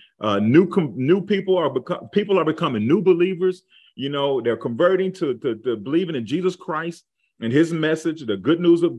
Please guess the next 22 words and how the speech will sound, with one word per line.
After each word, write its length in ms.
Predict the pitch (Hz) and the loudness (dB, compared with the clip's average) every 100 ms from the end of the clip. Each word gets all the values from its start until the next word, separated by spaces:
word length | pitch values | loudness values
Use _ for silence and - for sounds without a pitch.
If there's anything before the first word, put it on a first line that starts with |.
| - | -8
of, 220 | 123 117 123 | -8 -8 -6
of 160 | 123 | -4
the 60 | 113 | -4
grace 340 | 95 139 160 | 0 2 2
of 140 | 165 131 | -2 -4
God. 440 | 135 147 139 117 - | -2 -2 -4 -10 -6
People 240 | 156 151 123 | -4 0 -2
are 80 | |
getting 300 | 98 127 170 | 0 -2 -2
this 200 | 165 156 | -4 -6
message. 500 | 151 139 147 151 143 _ _ _ _ - | -8 -8 -6 -6 -8 _ _ _ _ 2
Churches 380 | 185 180 185 180 | 4 4 4 2
are 80 | |
being 260 | 160 175 170 | 2 0 -2
established, 580 | 165 - 147 147 147 101 | -4 -4 -4 -2 -2 -2
ministers 460 | 120 170 170 165 | -2 -2 -2 -4
are 100 | 165 | -2
being 320 | 151 165 160 143 | -2 -4 -2 -2
risen 320 | 156 156 147 | -4 -4 -4
up, 160 | 143 - | -4 -2
elders 440 | 127 175 170 - | -2 0 0 -2
and, 140 | 151 | -6